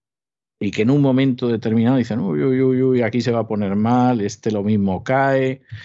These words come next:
Si están haciendo cosas en Ucrania, vete tú a saber si las van a hacer en Nicaragua, que nos han invadido un montón de veces y siempre los mismos.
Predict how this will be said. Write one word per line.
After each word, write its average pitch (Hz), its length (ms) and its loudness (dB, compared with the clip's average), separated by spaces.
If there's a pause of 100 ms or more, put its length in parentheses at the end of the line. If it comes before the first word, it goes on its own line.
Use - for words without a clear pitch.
(240)
Si - 160 -8
están 131 280 -2
haciendo 120 340 -2
cosas 117 360 -4
en 104 100 -4
Ucrania, 123 840 0
vete 110 260 -6
tú 107 120 -6
a 98 40 -4
saber 107 280 -4
si 117 100 -6
las 104 160 -4
van 107 140 -4
a 104 40 -4
hacer 104 160 -4
en 101 140 -2
Nicaragua, 120 560 -2
que 113 100 -6
nos 90 160 -8
han 107 100 0
invadido 107 440 2
un 107 80 0
montón 95 380 -2
de 98 80 0
veces 110 320 -2
y 95 80 -6
siempre 101 280 -4
los 101 140 -2
mismos. 160 560 0